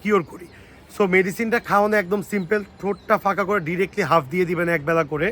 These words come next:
এবং কবুতরটা মেক শিওর করবেন যাতে ওর পেট ভরা থাকে, যাতে ও নিজে খেতে পারে। ও যদি পেট ভরা না থাকে, নিজে খেতে না পারে, সেই ক্ষেত্রে কিন্তু প্রবলেমস হবে কবুতরটার ওষুধটাতে। So আপনাদেরকে এইটা শিওর করতে হবে। যেহেতু আমি একা, আমার প্ল্যান ছিল আমি, আহ,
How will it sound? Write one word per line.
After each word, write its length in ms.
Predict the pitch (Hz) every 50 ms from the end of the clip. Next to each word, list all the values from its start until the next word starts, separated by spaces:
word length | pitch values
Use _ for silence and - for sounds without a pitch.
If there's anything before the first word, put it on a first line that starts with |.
| - - - - - - - - - -
এবং 120 | 175 165 185 175 165
কবুতরটা 420 | - 214 220 226 226 214 - 233 220 202
মেক 120 | 196 196 175 -
শিওর 160 | - 220 220 190 226
করবেন 200 | 214 202 220 202 196
যাতে 120 | 190 - 202
ওর 60 | 170 - -
পেট 180 | - 208 208 - - - -
ভরা 220 | - 147 190 220 233 180
থাকে, 140 | 185 156 131 135 139
যাতে 140 | 156 147 - 190
ও 20 | 185 185
নিজে 160 | 196 190 226 220 -
খেতে 180 | 214 170 214 190 170
পারে। 140 | 160 - - - - - - - - - -
ও 20 | 175 190 165
যদি 140 | 214 190 226 190 -
পেট 140 | 226 214 185 147 135
ভরা 180 | 143 175 202 214 214
না 60 | 208 185
থাকে, 140 | 202 180 196 190
নিজে 140 | 185 170 208 -
খেতে 140 | 202 165 185 190
না 40 | 190 180 -
পারে, 140 | 202 202 202 -
সেই 120 | - 190 175
ক্ষেত্রে 200 | - 170 - 196 185 180
কিন্তু 200 | 196 160 - 240 247 - - - - - - - -
প্রবলেমস 380 | 202 196 180 170 190 180 151 - 170
হবে 120 | 139 147 131
কবুতরটার 460 | 170 160 156 151 156 135 - 214 247 254 - - - - - - -
ওষুধটাতে। 500 | 196 185 - 190 - - 151 117 - - - - - - - - - - - -
So 80 | 196 208 233 247 - - - - - - 190
আপনাদেরকে 380 | - - 196 202 190 160 220 214 185 202
এইটা 180 | 196 156 220 214 -
শিওর 200 | - - 214 208 196 -
করতে 180 | 214 175 - 202 175
হবে। 120 | 147 160 180 165 139
যেহেতু 200 | 185 185 156 214 208
আমি 80 | 214 - - - 175 220
একা, 220 | - - 180 131 117 - - - - - - - 175
আমার 140 | 185 208 - -
প্ল্যান 180 | 202 208 214 196
ছিল 120 | - 226 226 220
আমি, 80 | 214 220
আহ, 60 | 214